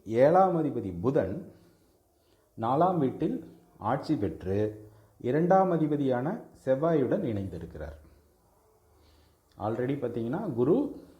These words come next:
ஏழாம் வீட்டில் இருக்கிறார், ஏழாம் பாவ தொடர்பு வந்துருச்சு. இந்த குருவுக்கு வீடு கொடுத்த புதன் இரண்டாம் அதிபதியான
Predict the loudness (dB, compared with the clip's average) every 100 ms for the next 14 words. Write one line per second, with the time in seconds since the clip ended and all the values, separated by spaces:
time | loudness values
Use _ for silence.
0 | _ _ _ -6 -2 -2 -2 -4 -4 -4
1 | -4 -4 -4 -4 -2 -2 0 0 -2 -4
2 | -6 -6 -6 -8 -8 -8 -8 -10 -20 -20
3 | -20 -20 -8 -2 -2 2 4 4 2 0
4 | 2 2 2 0 -2 -4 -2 0 0 0
5 | -4 -6 -14 -20 -20 -20 -20 _ -2 0
6 | 2 2 2 0 0 0 -2 -2 -2 -4